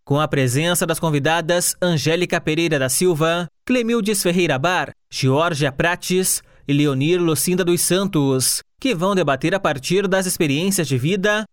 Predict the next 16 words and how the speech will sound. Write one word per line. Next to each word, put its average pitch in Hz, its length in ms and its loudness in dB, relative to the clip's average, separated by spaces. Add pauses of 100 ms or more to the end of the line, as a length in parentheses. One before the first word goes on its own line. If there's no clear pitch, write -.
(120)
e 135 80 2
da 151 240 0
ancestralidade 185 960 0
negra. 139 720 0 (280)
Haverá 131 360 2
uma 170 100 2
homenagem 160 680 0
com 160 160 0
entrega 156 540 0
de 165 80 -4
certificados 165 880 0
para 170 160 0
as 160 80 0
artistas 175 760 0
e 180 80 0
produtoras 165 840 0